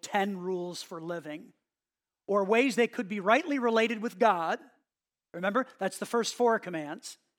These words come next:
And then the final six commands are how we can rightly be related to each other. Well, that all happened at Mount Sinai,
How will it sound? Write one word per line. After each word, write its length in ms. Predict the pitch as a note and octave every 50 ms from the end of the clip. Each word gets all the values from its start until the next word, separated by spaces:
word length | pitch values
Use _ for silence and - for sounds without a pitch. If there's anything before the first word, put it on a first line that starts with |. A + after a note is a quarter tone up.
| _ _ _ _ _ _ _ _ _ -
And 100 | G#3+ A#3
then 80 | A#3
the 80 | G#3+ -
final 280 | - B3+ B3 A#3+ G#3+
six 340 | - - - E4+ - - -
commands 420 | - A3 G3+ F#3 E3+ E3 F3 F#3 F#3
are 120 | F#3+ F3+
how 160 | - G#3+ G#3+
we 160 | G3+ G#3+ B3
can 240 | - - A3 G3+ F#3+
rightly 400 | F3+ F#3+ G#3+ B3 - A#3+ A3+ A3+
be 160 | F3+ G3+ G#3
related 520 | G3 G3+ G3 F#3+ G3+ G3 G3 F#3+ F#3 E3 C#3
to 180 | - G3 F#3 G3
each 180 | G3+ F#3+ -
other. 280 | B3 C4 C4+ - C#4 - _ _ _ _ _ _ _ _ _ _ _ _ _ _ _ _ _ _ _ _ _ -
Well, 120 | G#3+ A3+
that 160 | B3+ C4+ D4
all 120 | D4 C#4 G#3+
happened 380 | A3 A#3 A3+ A3+ B3+ A#3 A3+
at 240 | G#3 G3 G3+ - -
Mount 480 | G3 F#3+ F#3+ F#3 F3+ F#3 F#3+ - - -
Sinai, 520 | - G3 F3 F3 F3 F3 E3+ F3 F3+